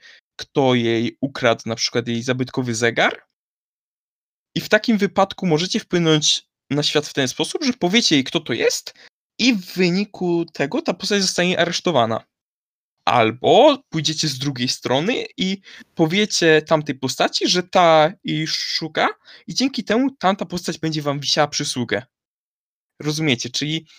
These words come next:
będziemy mieli taki system, który będzie, y, dodatkowo punktował,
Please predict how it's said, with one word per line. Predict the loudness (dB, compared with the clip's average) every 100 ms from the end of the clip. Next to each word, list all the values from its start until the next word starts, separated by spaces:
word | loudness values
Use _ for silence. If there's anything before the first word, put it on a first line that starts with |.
| -20
będziemy | -2 -2 2 0
mieli | 0 -2
taki | -2 -4 -4
system, | -2 -2 0 0 0 -4 _
który | -20 -8 -2 2 2 0 _ _ _ _ _ _ _ _ _ _ _ _ _ _ -14
będzie, | 2 2 2 2 2 4 4 2 -2
y, | -2 0 -2 -6 _ _ _ _ _ -2
dodatkowo | 0 0 -4 -4 -4
punktował, | -2 -6 -2 0 2 2